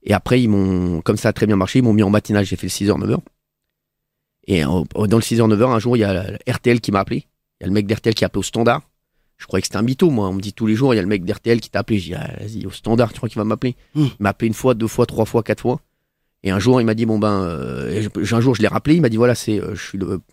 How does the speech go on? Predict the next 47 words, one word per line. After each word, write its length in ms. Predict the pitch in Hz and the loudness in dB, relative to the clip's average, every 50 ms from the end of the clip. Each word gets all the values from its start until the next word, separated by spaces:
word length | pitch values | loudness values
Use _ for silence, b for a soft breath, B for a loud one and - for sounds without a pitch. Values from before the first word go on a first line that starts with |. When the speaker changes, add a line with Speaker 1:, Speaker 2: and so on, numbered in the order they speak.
| _ - | _ -10
Speaker 1:
le 100 | 117 113 | -10 -4
directeur 320 | 92 110 110 110 - 117 113 | -2 -2 -2 0 2 2 0
des 60 | 110 | 2
programmes 220 | - 120 113 110 107 | 0 0 -2 -2 -2
d'R 120 | 107 104 | -4 -2
T 80 | - 113 | 0 2
L. 60 | 135 | 2
Est-ce 120 | 143 - - | 2 0 -2
qu'on 100 | 117 107 | -4 -6
peut 100 | 107 107 | -4 0
se 60 | 113 | 2
voir ? » 180 | 120 143 - - _ _ _ _ _ _ _ _ _ | 2 0 0 -2 _ _ _ _ _ _ _ _ _
Je 80 | - - | -20 -14
dis, « 100 | - 90 85 | -10 -6 -6
D'accord 340 | 95 - - 127 160 131 | -4 -2 0 0 0 0
et 40 | 110 | -2
tout. » 180 | - 135 131 135 - _ _ _ _ _ _ _ _ _ _ _ _ _ - - - | -4 -4 -6 -6 -10 _ _ _ _ _ _ _ _ _ _ _ _ _ -12 -2 0
Il 60 | 123 | 2
me 60 | 107 | 2
dit 100 | 110 110 | 2 2
tout 100 | - 135 | 2 0
de 60 | - | 2
suite, 240 | - 143 147 - - - - | 2 2 0 0 -6 -12 -8
il 80 | 95 98 | -6 -4
me 40 | 92 | -2
dit, « 60 | 101 | 2
Voilà, 180 | 98 110 117 110 | 4 4 4 4
je 100 | 113 107 | 2 0
veux 80 | 104 | -2
créer 300 | - - - 117 113 110 | -2 -2 0 2 2 2
un 100 | 110 104 101 | 2 0 0
duo 300 | 101 110 120 123 117 113 | 0 0 2 4 4 4
à 40 | |
la 60 | 107 98 | 2 0
radio, 420 | - 107 104 113 117 117 110 95 | -2 -2 0 0 2 2 2 0
euh, 120 | - - b b b b b b b b b b - | 0 -4 b b b b b b b b b b -4
avec 200 | 98 101 104 92 | -2 0 0 2
Jean-Pierre 280 | - 110 - 120 - | 0 0 2 0 -2
Foucault. » 420 | - - 98 - 131 143 160 180 170 _ _ - | -2 -6 -4 0 2 2 2 2 -2 _ _ -10
Et 80 | 92 92 | -8 -6
c'est 140 | - 95 | -2 -2
vrai 120 | 98 101 107 | -2 -2 -2
que, 140 | - - 87 | -2 -4 -6
voilà, 340 | 87 - 69 - 80 - | -6 -6 -6 -6 -6 -8
qui 100 | - - | -8 -10
était 140 | - - 90 - | -10 -10 -8 -8
un 300 | - - 143 - - | -8 -8 -10 -12 -14